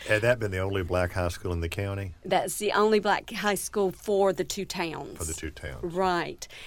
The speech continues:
Speaker 2: And so they were absolutely, it, it made tremendous strides in integrating our school and not causing the bitter problems that integration caused in other schools,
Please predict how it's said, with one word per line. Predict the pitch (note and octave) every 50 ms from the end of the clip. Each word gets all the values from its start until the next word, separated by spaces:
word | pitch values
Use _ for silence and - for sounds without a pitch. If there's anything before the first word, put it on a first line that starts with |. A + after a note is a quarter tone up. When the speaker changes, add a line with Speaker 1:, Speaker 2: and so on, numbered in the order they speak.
| - - - -
Speaker 2:
And | G3 G3 G3 G3 F#3+ G3 G3 F#3+ F#3+
so | G3 - - B3 A3 G#3 G#3 G3+ G3+ F#3+ - - -
they | G3 G#3 F3 A3+ A#3 A#3+ B3 B3+
were | A3 G#3+ G#3 F#3+ - - - -
absolutely, | F3+ G3+ G#3 G#3+ G#3+ - - - A#3 A3 G3+ G3 G3 F#3+ F3+ - - E3+ F3+ F3+ F3 E3+ - -
it, | G#3 G#3 - - -
it | - G#3+ G3+ - - - - -
made | G#3+ A3 G#3 G3+ -
tremendous | - - G#3+ G3 G#3 A3+ A#3 A#3+ A3 G#3 F#3+ -
strides | - - - - - G#3 G#3 G3+ G3+ G3 F#3+ F3+ F3 E3+ E3 D3+ - - -
in | F#3+ F#3+ F3+ F3 - -
integrating | G3 G#3+ G#3+ A3 G#3 F3+ F3 F3+ F3 E3+ E3+ F3 E3 E3 E3 E3 E3 E3 E3 - - - - - _ _ -
our | F#3 F#3 F3
school | F3 - - - - F#3+ F#3+ F3+ E3+ E3 E3 D#3+ - - - -
and | F#3 F3 F3+ F#3
not | F#3 G3 G3+ G#3 G3+ F#3+ - - - -
causing | - - - G#3 A3 A3 G#3+ G#3+ F#3+ F3 F3+ E3 D#3+ D#3+ E3+ E3 - - - - - - -
the | F3 F3 G3
bitter | E3 D#3+ D3+ G3+ G3 F#3+ F#3 F#3 F#3 F3+ E3+ D#3+ - - - - - -
problems | - - - A3+ A3+ G#3+ G#3 G3 F3 F#3 E3+ E3 E3+ E3+ F3 - - - - - -
that | F#3+ F3 F#3+ E3+ E3 E3 -
integration | F#3 F#3+ F3 E3+ F3 F3 E3 D#3+ - - - E3
caused | - - E3+ E3 E3 D#3 - -
in | F3 E3+
other | E3+ - - - -
schools, | F#3+ - - - - B2+ C3 - - - -